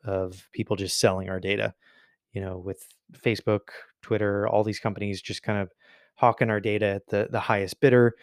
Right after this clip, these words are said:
It's just become this sort of saturated world of personal data out there, uh, being processed by payment companies through browsers and things like that. And it's just a really kind of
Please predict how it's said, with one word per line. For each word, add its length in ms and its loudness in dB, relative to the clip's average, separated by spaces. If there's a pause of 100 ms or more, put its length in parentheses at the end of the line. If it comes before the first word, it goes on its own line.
(560)
It's 200 0
just 200 -2
become 680 4
this 240 -4
sort 360 -2
of 180 -4
saturated 680 2
world 420 2
of 180 -8
personal 340 -2
data 280 -2
out 260 -2
there, 320 -2 (540)
uh, 200 -10 (120)
being 280 -8
processed 460 -2
by 120 -6
payment 480 -2
companies 800 -4
through 140 -4
browsers 580 2
and 100 -6
things 200 -6
like 200 -6
that. 260 0
And 120 -4
it's 100 -8
just 160 -4
a 40 0
really 300 6
kind 220 0
of 60 -4